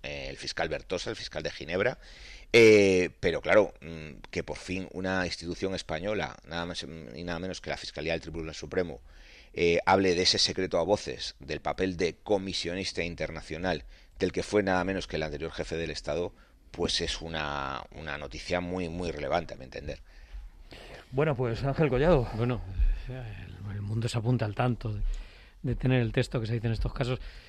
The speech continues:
Speaker 3: pero, vamos, de fondo no, me parece que siempre son las mismas acusaciones y, bueno, es definir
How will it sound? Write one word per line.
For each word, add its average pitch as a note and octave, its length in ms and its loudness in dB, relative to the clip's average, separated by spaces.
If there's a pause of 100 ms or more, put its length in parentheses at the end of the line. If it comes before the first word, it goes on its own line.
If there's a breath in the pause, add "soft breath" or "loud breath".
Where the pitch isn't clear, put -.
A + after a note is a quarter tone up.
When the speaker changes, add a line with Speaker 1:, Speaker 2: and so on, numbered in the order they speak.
(220 loud breath)
Speaker 3:
pero, A2+ 460 2
vamos, A2 440 -2
de G#2 80 -4
fondo G#2+ 420 -6
no, G2+ 880 -6
me G#2 200 -8
parece A2 380 -4
que A2+ 120 -2
siempre B2 580 0
son A2+ 240 -4
las G#2+ 140 -4
mismas A2 320 -6
acusaciones B2 800 -8
y, G#2+ 140 -10
bueno, G2+ 280 -8
es G#2 80 -8
definir A2 560 -4